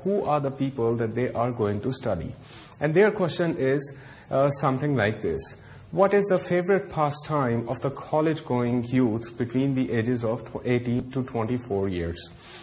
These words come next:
If you concentrate over the question, you will find out that, uh, this question pertains to a large group of people. And, uh, that large group of people can have multiple characteristics,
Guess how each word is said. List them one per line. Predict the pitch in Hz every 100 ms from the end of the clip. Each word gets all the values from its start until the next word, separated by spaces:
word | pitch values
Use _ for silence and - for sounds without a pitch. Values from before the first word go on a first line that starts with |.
| - - -
If | 185
you | 214
concentrate | 208 214 208 220 196 180 180
over | 160 160
the | 147
question, | 143 175 170 - 117 113
you | 131
will | 147 143
find | 151 170 143
out | 101 95 123
that, | 131 139 135 - - - -
uh, | 135 135 131 - - 143
this | 175 214
question | - 185 185 - 113 107 113 -
pertains | 143 143 147 165 -
to | 139 127
a | 135
large | 131 123 131 -
group | 123 113
of | 113 117
people. | 98 82 80 80 - - - - -
And, | 135 147 143 156
uh, | 156 151
that | 165 190
large | 165 165 160
group | - 156 151
of | 143
people | 147 143 120 120
can | 123 135 127
have | 117 139 120
multiple | 120 131 147 160 151 135
characteristics, | 120 117 117 113 110 - 117 113